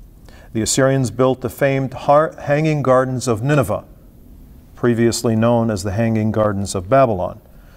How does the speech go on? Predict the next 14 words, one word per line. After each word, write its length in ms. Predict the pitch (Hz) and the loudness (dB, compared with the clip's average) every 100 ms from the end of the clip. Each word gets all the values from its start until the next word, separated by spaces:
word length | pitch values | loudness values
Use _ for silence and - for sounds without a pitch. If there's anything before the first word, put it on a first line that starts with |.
| - - - | -20 -20 -6
King 160 | 117 101 | -4 -2
Sennacherib, 800 | 110 117 139 - 98 95 - 117 | 2 4 2 0 -4 -6 -10 -10
in 80 | |
fact, 460 | 101 120 101 98 - - - - - - | -2 0 0 -2 -12 -20 -20 -20 -20 -6
was 180 | 120 90 | -6 -4
behind 640 | 104 90 131 117 104 98 | -6 0 0 2 -2 -6
the 180 | 120 104 | -8 -4
building 420 | 117 113 110 107 | -2 0 -2 -2
of 380 | 113 104 98 - - - | -4 -4 -6 -14 -20 -12
the 80 | - | -6
Hanging 400 | 98 120 113 107 | -2 0 0 -2
Gardens 480 | 110 107 104 95 - | 0 0 -2 -6 -8
of 200 | 120 95 | -8 -2
Nineveh. 400 | 127 151 101 | 0 2 0